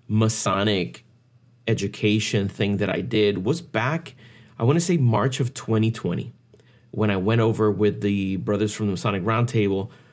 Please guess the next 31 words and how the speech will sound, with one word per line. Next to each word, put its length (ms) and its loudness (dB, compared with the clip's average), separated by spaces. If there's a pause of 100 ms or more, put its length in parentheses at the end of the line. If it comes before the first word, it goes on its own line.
(200)
to 160 2
Tampa. 500 -2
We 140 0
went 240 0
to 60 0
Hillsborough 440 4
Lodge 680 -2 (120)
for 520 -2
a 300 -2
Masonic 480 -4
conference 680 -6 (420)
in 160 0
which 200 -6
we 60 2
were 120 2
all 120 -2
speaking. 680 2
We 180 2
gave, 400 0 (460)
each 260 0
one 140 4
of 100 2
us 300 2 (840)
gave 200 4
a 40 -2
presentation 800 2
on 360 0
various 440 0
topics 480 -2
of 80 -4
Freemasonry. 720 -2